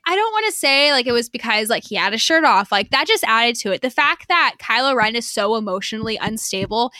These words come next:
and he's in charge of the First Order now and that he could easily crack at any time, I think that makes for a very scary leader. He is so fucking scary. I can't get over that.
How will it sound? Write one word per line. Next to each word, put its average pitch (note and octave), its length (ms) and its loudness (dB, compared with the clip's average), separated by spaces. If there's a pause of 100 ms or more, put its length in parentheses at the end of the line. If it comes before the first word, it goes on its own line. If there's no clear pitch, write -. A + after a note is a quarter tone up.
(140)
and A#3 100 2
he's A#3+ 220 2
in A#3 160 0
charge A3+ 400 2
of A3+ 100 2
the A3+ 80 -2
First A3+ 280 0
Order A3 340 2
now B3 300 4
and A#3 100 0
that F#3 120 0
he B3 120 0
could A#3 180 -2
easily A3+ 360 -2
crack G3+ 340 -4
at A3 140 0
any G#3 200 -2
time, G3+ 380 0 (260)
I A#3 120 -6
think D#4+ 240 0
that A#3 200 2
makes A3 280 -2
for G#3+ 360 2
a A3+ 120 0
very A3+ 440 2
scary A3 560 2
leader. G3 360 -2
He D#4 240 2
is F4+ 160 0
so G#3+ 420 2
fucking G3+ 680 -4
scary. - 680 -8
I A#3+ 80 0
can't A#3+ 320 -2
get A3 140 4
over G3 260 0
that. F#2+ 240 -4